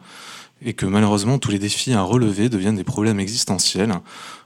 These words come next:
que cela soit sur l'accueil, la question de l'accueil des réfugiés, quand bien même nous n'accueillerons que soixante pour cent de moins que ce que l'Allemagne se propose d'accueillir,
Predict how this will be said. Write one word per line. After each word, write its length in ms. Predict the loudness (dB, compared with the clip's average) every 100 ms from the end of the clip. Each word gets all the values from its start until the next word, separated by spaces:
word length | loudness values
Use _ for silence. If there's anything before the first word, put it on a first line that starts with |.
| -4
que 80 |
cela 240 | 0 2 2
soit 160 | 2
sur 160 | 0 -2
l'accueil, 380 | -4 -2 -2 -2
la 80 | -4
question 280 | -4 0 2
de 60 |
l'accueil 260 | 2 2 0
des 80 | 0
réfugiés, 520 | -2 -2 -2 0 0 -2 -16 -20 -18 -8
quand 100 | -2
bien 180 | 0
même 200 | 2 2
nous 80 | 0
n'accueillerons 480 | -2 -2 0 2 2
que 100 | 0
soixante 340 | -4 -4 -2
pour 140 | -2 -2
cent 160 | 0
de 80 | 0
moins 380 | 2 2 2 0
que 260 | -6 -10 -8
ce 100 | -6
que 140 | -2
l'Allemagne 480 | 0 0 2 0 0
se 140 | -4
propose 340 | -4 -2 -2 -2
d'accueillir, 600 | -4 -4 -4 -2 -2